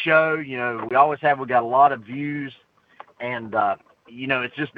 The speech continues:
it's been great. I love the new time, and, and we've had a lot of people tuning in, a lot of people sharing the show, and really people watching it, and, and I'm seeing who's watching it. That really encourages our guests.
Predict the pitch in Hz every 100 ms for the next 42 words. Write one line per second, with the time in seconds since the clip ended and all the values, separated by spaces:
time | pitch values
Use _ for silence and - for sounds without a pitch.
0 | - 147 - 202 165 170 123 147 170 170
1 | 165 160 160 143 120 113 113 123 117 120
2 | 110 135 120 120 151 151 151 139 151 147
3 | 156 135 127 113 117 - 135 135 135 139
4 | 143 - _ _ - _ 127 147 180 170
5 | 170 135 127 156 165 139 117 120 117 110
6 | 117 117 - 160 165 143 131 104 120 160
7 | - 110 139 139 123 117 135 117 98 110
8 | 107 95 156 127 -